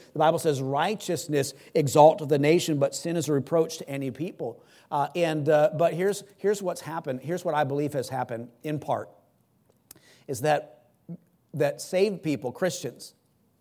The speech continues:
um, have just stayed, stayed silent for too long. Um,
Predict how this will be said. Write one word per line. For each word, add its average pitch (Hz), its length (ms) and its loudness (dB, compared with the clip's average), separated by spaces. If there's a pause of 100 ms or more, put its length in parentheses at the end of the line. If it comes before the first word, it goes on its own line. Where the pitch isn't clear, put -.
(600)
um, 139 300 0
have 139 260 -4
just 170 220 -4
stayed, 151 380 2
stayed 156 360 -2
silent 143 440 -6
for 131 120 -6
too 131 160 -4
long. 135 300 -4 (1300)
Um, 139 420 -4